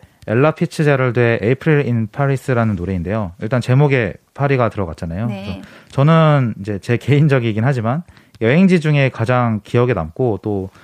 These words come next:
Speaker 1: 정말 제가 좋아하는 도시가 바로 파리예요. 그래서
Speaker 2: 음, 음.
Speaker 1: 이 노래를 듣는 순간, 어, 들어보시면 이미 노래 제목처럼 사월에 파리 한복판에 서 있게 되는 기분이 들 거예요. 그래서 뭔가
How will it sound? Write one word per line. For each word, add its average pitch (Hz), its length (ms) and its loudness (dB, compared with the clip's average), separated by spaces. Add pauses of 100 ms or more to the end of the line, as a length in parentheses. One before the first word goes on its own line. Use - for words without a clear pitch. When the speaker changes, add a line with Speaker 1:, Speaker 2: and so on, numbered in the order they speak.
(320)
Speaker 1:
정말 127 420 -2
제가 104 200 -2
좋아하는 113 520 0
도시가 107 360 -4
바로 82 220 -8
파리예요. 95 720 -4
그래서 80 180 -14
Speaker 2:
음, 185 300 -10 (100)
음. - 160 -16
Speaker 1:
이 101 60 -6
노래를 117 420 0
듣는 113 320 -2
순간, 113 540 -4 (280)
어, 87 180 -10
들어보시면 101 520 -4
이미 101 320 -2 (420)
노래 107 180 0
제목처럼 110 680 -4
사월에 113 540 0
파리 127 220 -2
한복판에 120 480 -4
서 151 160 -4
있게 95 360 -6 (480)
되는 98 300 -2
기분이 101 360 -2
들 95 140 -6
거예요. 90 340 -2
그래서 85 300 -8 (400)
뭔가 95 380 0